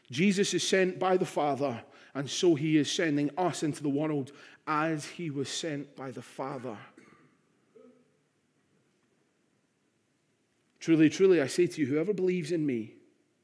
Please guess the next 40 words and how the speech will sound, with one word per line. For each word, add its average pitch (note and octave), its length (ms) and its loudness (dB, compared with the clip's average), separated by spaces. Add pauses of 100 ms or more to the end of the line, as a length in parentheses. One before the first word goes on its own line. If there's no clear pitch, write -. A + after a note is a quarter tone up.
(1040)
will D3 100 -2
also F#3 420 0
do D#3+ 180 0
works C#3+ 400 -4
that D#3+ 120 -4
I C3 140 0
do, B2+ 240 -2
and B2+ 140 -4
greater F#3+ 400 -2
works E3+ 320 -4
than C#3 160 -6
these A#2+ 360 -6 (340)
will C#3+ 140 -2
he B2+ 140 -2
do, A#2 220 -2
because C3+ 300 -8
I'm C3 140 -6
going C3+ 360 -4
to - 100 -14
the C3+ 100 -10
Father," A#2 500 -10 (400)
Jesus B2+ 300 -6
told D3 280 -8
his C#3 160 -8
followers C3+ 560 -6
just - 200 -12
a C3 40 -14
few C#3 240 -4
days C3+ 280 -2
before. C3+ 500 -12 (360)
The D3 100 -4
disciples F3+ 540 0
are E3+ 60 2
gonna D#3+ 140 0
do D#3 100 0
amazing D3+ 380 0
things D3+ 300 -4
in C#3+ 60 -4
resurrection C#3+ 540 -4
power, C3 340 -10